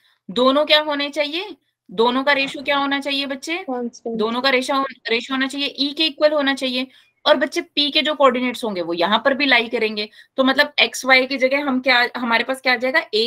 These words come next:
Speaker 1: B और E में relation आ जाएगा। So वहां से हमें relation मिल गया B square is equals to ए square into one minus ई स्क्वायर।
Speaker 2: यस,
Speaker 1: समझ में
Speaker 2: मैम।
Speaker 1: आया सबको?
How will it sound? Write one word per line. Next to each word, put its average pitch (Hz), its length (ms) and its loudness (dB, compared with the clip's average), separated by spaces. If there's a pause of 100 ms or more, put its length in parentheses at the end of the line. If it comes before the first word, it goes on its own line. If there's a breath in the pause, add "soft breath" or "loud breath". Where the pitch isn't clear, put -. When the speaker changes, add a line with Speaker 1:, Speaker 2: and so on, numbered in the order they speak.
Speaker 1:
B 214 260 -6
और 185 100 -6
E 165 220 -12
में 151 120 -10
relation 233 420 -2
आ 240 100 2
जाएगा। 202 320 2
So 202 200 -2
वहां 185 240 0
से 220 120 -6
हमें 214 160 0
relation 185 360 -4
मिल 175 160 -8
गया 277 240 4 (380 loud breath)
B 277 260 6
square 320 400 2
is 208 100 -6
equals 208 500 -6
to 311 160 0 (360)
ए 180 180 2
square 196 420 4
into 185 320 -2 (140)
one 175 260 -2
minus 196 540 -4
ई 156 160 -10
स्क्वायर। - 340 -12
Speaker 2:
यस, 254 80 -6
Speaker 1:
समझ 202 280 4
में 226 60 0
Speaker 2:
मैम। 226 100 6
Speaker 1:
आया 208 120 6
सबको? 247 400 0